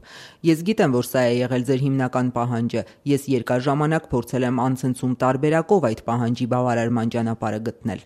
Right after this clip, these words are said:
Բայց փաստորեն ցնցումների ճանապարհով գնում է իշխանությունը», մեղքն իր վիզը նկատել է Ծառուկյանը։ Բ Հ Կ ղեկավարը դիմել է ժողովրդին. «Պատրաստվեք պայքարի», խոսքերով։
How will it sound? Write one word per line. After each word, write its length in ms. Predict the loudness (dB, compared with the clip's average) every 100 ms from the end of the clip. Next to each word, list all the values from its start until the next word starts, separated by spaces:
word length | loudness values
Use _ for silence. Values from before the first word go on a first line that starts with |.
| -18 -20 -20 -2
Բայց 240 | 4 4
փաստորեն 480 | 4 2 4 4 4
ցնցումների 540 | 4 4 4 4 2
ճանապարհով 580 | 2 4 4 4 6 4
գնում 320 | 4 2 4
է 40 | 2
իշխանությունը», 760 | 0 0 2 2 2 2 0 0 -2
մեղքն 500 | -2 -2 -4 -2 -2
իր 120 | 0
վիզը 340 | -4 -2 -4 -2
նկատել 460 | -4 -2 -2 -2 -6
է 60 |
Ծառուկյանը։ 600 | -4 -4 -4 -6 -6 -6 -12 -20 -14 -2
Բ 60 | 2
Հ 160 | 4
Կ 160 | 2 2
ղեկավարը 460 | 2 4 6 6 4
դիմել 280 | 4 4
է 60 | 2
ժողովրդին. 680 | 4 4 4 2 -2 -2 0
«Պատրաստվեք 720 | 4 4 6 2 4 0 2
պայքարի», 520 | 2 2 2 0 0 0
խոսքերով։ 600 | -4 -6 -6 -4 -4